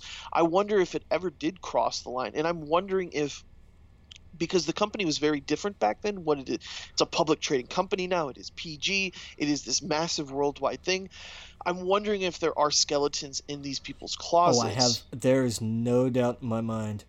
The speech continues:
Speaker 2: that there
Speaker 1: 'Cause you hear the stories.
Speaker 2: Yeah, and it's, and, and the ones that you hear are the fun, kooky ones. You know, the,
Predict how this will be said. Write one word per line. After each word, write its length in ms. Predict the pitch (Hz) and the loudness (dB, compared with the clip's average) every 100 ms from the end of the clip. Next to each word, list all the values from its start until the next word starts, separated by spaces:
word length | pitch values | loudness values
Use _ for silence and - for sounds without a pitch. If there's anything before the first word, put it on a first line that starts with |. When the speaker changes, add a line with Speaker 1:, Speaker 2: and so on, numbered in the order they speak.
| - - - - | -20 -20 -12 -4
Speaker 2:
that 140 | 120 | 0
there 100 | 123 | 4
Speaker 1:
'Cause 80 | 247 | 6
you 40 | 202 | 6
hear 160 | 277 | 4
the 100 | 294 | 4
stories. 840 | 302 - 302 349 - 76 - - - | 2 0 -4 -8 -12 -12 -6 -6 2
Speaker 2:
Yeah, 300 | 147 175 120 - | 4 6 4 0
and 160 | 151 | 2
it's, 160 | 165 151 - - - | 2 0 -6 -10 0
and, 180 | 165 170 | 0 2
and 120 | 170 | 4
the 60 | 180 | 4
ones 280 | 180 277 269 | 4 4 2
that 180 | 175 - | -4 -2
you 120 | 160 | -2
hear 380 | 131 220 226 185 | 2 4 4 6
are 120 | 147 135 | 4 4
the 160 | 127 | 2
fun, 760 | 120 - 143 151 143 143 139 123 - - - | -2 2 6 8 6 4 2 0 -4 -12 -2
kooky 320 | - 147 139 | 4 6 6
ones. 380 | 127 107 95 - - - - - | 4 2 -4 -10 -14 -20 -20 -8
You 140 | 131 127 | 2 4
know, 320 | 127 120 120 - | 4 2 0 2
the, 260 | 127 127 | 2 2